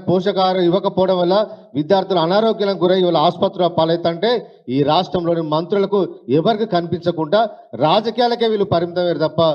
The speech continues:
విద్యా వ్యవస్థ నాశనంలో ముఖ్యమంత్రి గారికి చేదోడు వాదోడుగా ఇవాళ కొండ సురేఖ గారు కానీ, పొన్నం ప్రభాకర్ గారు కానీ, ఈ రాష్ట్రంలోని మంత్రివర్గ సభ్యులందరూ కూడా వ్యవహరి-, వ్యవహరిస్తా ఉన్నారు. చాలా వివిధ జిల్లాల లోపల చాలా మంది విద్యార్థులు ఫుడ్ పాయిజన్తో చనిపోతే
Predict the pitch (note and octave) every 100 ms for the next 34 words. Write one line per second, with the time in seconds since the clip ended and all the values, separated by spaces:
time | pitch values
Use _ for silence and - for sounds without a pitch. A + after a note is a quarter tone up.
0 | - - - C#3 D3 F3+ E3+ E3+ E3+ D3
1 | D#3 G3+ A3 G#3 G3+ G3 - - B2 D#3+
2 | A3+ A#3 A#3 G#3+ G#3 F3 F#3+ F3 F#3 G#3
3 | G3 F3+ E3+ F3 E3+ E3 C#3 - - C3+
4 | D#3 D3+ C#3 D#3+ E3+ D3 E3+ D#3 D3+ C#3+
5 | D3+ E3 D#3+ C#3 D#3 C#3+ C#3+ D#3 D3+ D3
6 | C#3+ C#3+ D#3 E3+ - _ B2 C3 D3 D#3+
7 | E3+ D#3+ C#3 D3 D#3 C#3+ - C3 C#3+ C#3+
8 | E3+ F#3+ F3 E3 D3 - G2 B2 C#3+ D3
9 | C3 A#2 C#3+ D#3 C3 - A#2+ C#3 A#2 -
10 | _ _ _ - F3 G3+ G3 G3+ F#3+ C#3+
11 | G3+ G#3 G3+ G#3 G#3 F#3+ - - - E3+
12 | G#3 G#3 G3+ F#3 F#3 G3+ G3+ G3+ F#3 G3+
13 | G#3+ G#3 G#3 F#3 F#3 F3+ G#3 G#3+